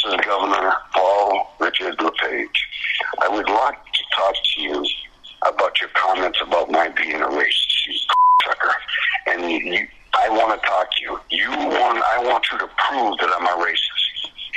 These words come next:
I've spent my life helping black people, and you little son of a bitch, socialist sucker, you, I need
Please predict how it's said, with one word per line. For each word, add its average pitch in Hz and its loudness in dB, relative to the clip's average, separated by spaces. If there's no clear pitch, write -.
I've - 2
spent 135 0
my 123 4
life 117 2
helping 113 -2
black 98 2
people, - 0
and - -4
you 165 0
little 131 0
son 120 2
of 117 0
a 110 0
bitch, - 0
socialist 123 0
sucker, 117 0
you, 170 -2
I 139 2
need 139 0